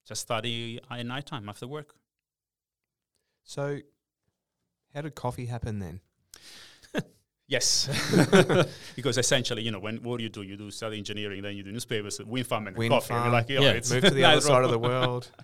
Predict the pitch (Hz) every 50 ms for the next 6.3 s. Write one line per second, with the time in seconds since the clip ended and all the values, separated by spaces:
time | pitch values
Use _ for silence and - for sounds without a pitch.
0 | - 120 120 120 120 123 120 92 - - 139 127 117 113 117 120 120 123 120 120
1 | 117 - - - - _ 131 123 120 117 - - 127 127 117 - 135 123 123 123
2 | 131 - - 143 127 - 143 131 120 117 104 95 - - 95 87 - - - 139
3 | 156 135 98 90 - - - 135 120 104 - 123 131 139 143 - - - - -
4 | 131 123 110 - 110 - - 104 95 92 95 98 104 113 117 113 117 113 113 113
5 | 110 107 101 - - 101 98 101 95 - 104 98 92 98 98 95 - - - 92
6 | 92 87 - - -